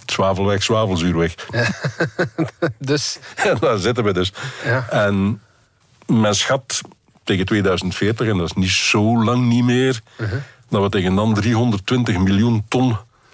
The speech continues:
Speaker 1: zwavelzuur tekort gaan komen. En dat
Speaker 2: Dat
Speaker 1: is
Speaker 2: wel.
Speaker 1: eigenlijk meer dan de productie van vandaag.
Speaker 2: Oké, ja, ja.
Speaker 1: Meer, want de vraag wordt steeds groter.
Speaker 2: Ja.
Speaker 1: Schattingen, kobalt, vraag binnenkort maal vier.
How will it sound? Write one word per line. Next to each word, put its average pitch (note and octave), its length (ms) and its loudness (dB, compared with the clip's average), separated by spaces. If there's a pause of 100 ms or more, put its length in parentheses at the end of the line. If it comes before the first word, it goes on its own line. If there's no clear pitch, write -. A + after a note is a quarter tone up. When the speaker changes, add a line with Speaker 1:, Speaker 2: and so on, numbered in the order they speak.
(320)
Speaker 1:
zwavelzuur G2+ 640 0
tekort - 320 -2
gaan F2 200 0
komen. D#2+ 440 -2
En - 80 -8
dat - 80 0
Speaker 2:
Dat - 180 0
Speaker 1:
is E2 100 0
Speaker 2:
wel. A2+ 80 0
Speaker 1:
eigenlijk G2+ 300 0
meer A2 160 0
dan F#2+ 140 0
de F#2 80 0
productie F#2+ 440 0
van F2 180 0
vandaag. E2 540 0 (100)
Speaker 2:
Oké, B2+ 200 -4
ja, G2 100 -4 (340)
ja. - 60 0
Speaker 1:
Meer, A2 540 0 (400)
want F#2+ 260 0
de F#2 100 0
vraag A#2+ 360 -2
wordt A2+ 160 -2
steeds - 280 -2
groter. C3 380 -2 (340)
Speaker 2:
Ja. G#2+ 160 -2 (600)
Speaker 1:
Schattingen, C3 680 0 (180)
kobalt, C3 640 0 (800)
vraag A#2+ 360 0
binnenkort G#2+ 420 -2
maal G#2+ 260 2
vier. E2+ 480 -2